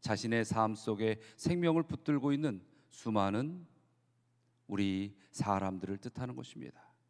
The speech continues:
하나님의 영은 그 사람들에게 진정한 생명의 영으로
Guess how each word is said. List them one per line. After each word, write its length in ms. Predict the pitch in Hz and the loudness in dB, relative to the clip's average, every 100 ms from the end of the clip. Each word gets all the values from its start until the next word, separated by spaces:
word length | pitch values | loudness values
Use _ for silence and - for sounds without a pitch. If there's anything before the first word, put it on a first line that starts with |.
| _ _ _ - | _ _ _ -16
하나님의 480 | - 131 147 147 147 | 6 8 10 8 6
영은 380 | 147 156 156 156 - _ _ _ _ _ | 6 4 0 -6 -16 _ _ _ _ _
그 380 | - 185 196 190 - | 4 6 6 4 -2
사람들에게 880 | - 139 156 165 165 165 143 101 90 - _ _ | 2 6 8 8 4 0 0 -4 -6 -14 _ _
진정한 500 | - 123 120 120 120 | -4 0 4 6 4
생명의 520 | 120 147 170 160 160 | 2 0 4 4 6
영으로 500 | 147 139 151 123 - | 6 6 6 4 0